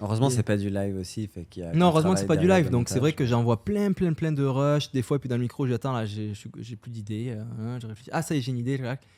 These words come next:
Speaker 2: Puis lui, il doit tout, tout
Speaker 1: Ça,
Speaker 2: recoller,
Speaker 1: c'est
Speaker 2: tout ça.
Speaker 1: génial pour ta prom, je, enfin, pour ta com, pardon. Ça a dû vraiment te faire, euh, progresser en juste, juste parler. Moi, je vois depuis que je fais des vidéos YouTube,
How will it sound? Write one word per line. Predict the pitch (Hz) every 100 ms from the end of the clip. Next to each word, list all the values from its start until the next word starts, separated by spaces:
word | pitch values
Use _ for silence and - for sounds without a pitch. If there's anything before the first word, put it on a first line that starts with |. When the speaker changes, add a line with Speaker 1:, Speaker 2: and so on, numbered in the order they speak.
| _
Speaker 2:
Puis | - 113
lui, | 143
il | 147
doit | 110 101 101 98 107 127 -
tout, | - 147
tout | - 135
Speaker 1:
Ça, | -
Speaker 2:
recoller, | 127
Speaker 1:
c'est | 110
Speaker 2:
tout | 92
ça. | 113
Speaker 1:
génial | 143 139
pour | 110 92
ta | 98
prom, | 90 - 101 92
je, | 87 101
enfin, | - - 90
pour | 85 85
ta | 87
com, | 98 87
pardon. | 85 78 87
Ça | -
a | 92
dû | 95
vraiment | 101 104 120
te | 113
faire, | - 101 95
euh, | 87 80 76 - - -
progresser | - 104 98 - 113 101
en | 90 87
juste, | 101 107 - _ _ _ -
juste | 131 135
parler. | - 107 123
Moi, | 113
je | 101
vois | 113
depuis | 95 98
que | -
je |
fais | 95
des | 92
vidéos | 92 95
YouTube, | 90 82 120